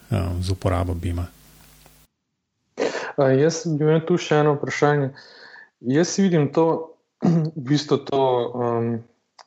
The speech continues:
Speaker 2: skupino, predvsem kot eno skupino, v okviru katere se bojo izmenjav-, izmenjevale izkušnje posameznih držav po Evropi.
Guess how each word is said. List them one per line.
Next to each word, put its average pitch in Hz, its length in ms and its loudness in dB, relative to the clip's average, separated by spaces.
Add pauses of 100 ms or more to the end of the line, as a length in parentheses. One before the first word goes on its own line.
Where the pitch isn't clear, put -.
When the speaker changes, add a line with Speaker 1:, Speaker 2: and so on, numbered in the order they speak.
(380)
Speaker 2:
skupino, 131 720 0 (880)
predvsem 175 400 2
kot - 300 -2 (280)
eno 151 200 4
skupino, 151 560 0
v 120 200 4
okviru 139 320 0
katere 139 380 2
se - 180 -2
bojo 117 240 2
izmenjav-, 120 580 2
izmenjevale 120 760 2
izkušnje 123 680 0 (100)
posameznih 117 680 0
držav 113 540 2 (300)
po 117 100 2
Evropi. 113 480 -2